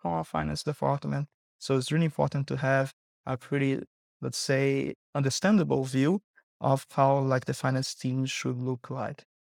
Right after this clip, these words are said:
So it's really important to implement, to create a, like, process,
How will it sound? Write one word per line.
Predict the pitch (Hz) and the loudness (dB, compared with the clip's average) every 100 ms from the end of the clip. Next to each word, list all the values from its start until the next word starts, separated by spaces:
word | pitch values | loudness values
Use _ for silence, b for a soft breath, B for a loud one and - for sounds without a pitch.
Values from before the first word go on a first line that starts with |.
| _ | _
So | - - 131 135 - | -6 2 2 2 0
it's | 139 - | -2 2
really | 160 196 | 4 4
important | 175 160 160 147 | 4 2 2 0
to | 151 | 0
implement, | 139 139 139 139 135 | 0 0 2 0 -2
to | 127 | -6
create | - 135 131 | 0 0 2
a, | |
like, | 131 131 - | 0 0 -4
process, | - 131 131 135 135 - | -6 -4 -2 -2 -2 -4